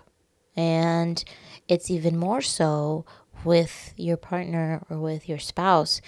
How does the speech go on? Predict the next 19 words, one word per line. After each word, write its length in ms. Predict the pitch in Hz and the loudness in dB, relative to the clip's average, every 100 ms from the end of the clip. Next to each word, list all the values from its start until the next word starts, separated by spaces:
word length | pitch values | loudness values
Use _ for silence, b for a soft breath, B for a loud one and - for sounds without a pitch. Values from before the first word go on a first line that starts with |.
| B B - | B B 0
where 100 | 175 | 2
you 160 | 175 | 2
have 220 | 170 175 160 | 2 2 2
such 320 | - 170 - | 0 -2 -2
an 140 | 170 | -4
intimate 560 | - 190 202 - 170 147 | -2 -4 -4 -4 -6 -8
connection 760 | - 156 147 - - 160 170 - B B B B _ | -8 -8 -6 -6 -4 -4 -6 -12 B B B B _
where, 720 | 175 175 170 170 165 165 160 b b b | 6 8 10 8 6 4 -2 b b b
um, 580 | 170 165 156 151 - 175 _ _ _ - | 0 0 0 -4 -10 -14 _ _ _ 2
your 160 | 185 | 4
desire 480 | 180 156 165 165 165 | 6 6 8 10 8
is 380 | 160 151 - - _ _ _ | 6 2 -4 -10 _ _ _
to 100 | - | -10
please 600 | 160 - 185 185 175 151 | -10 -4 -2 0 0 -2
them 500 | 143 151 170 175 165 165 _ _ _ _ _ _ _ _ - | -2 -2 0 -2 -4 -10 _ _ _ _ _ _ _ _ 0
and 400 | 208 202 190 175 _ - | 4 4 2 -2 _ -4
vice 340 | 175 165 151 | 0 0 0
versa. 520 | - 185 285 - 170 | 4 6 6 6 6
So 580 | 165 - 165 170 170 170 | 6 6 8 8 8 4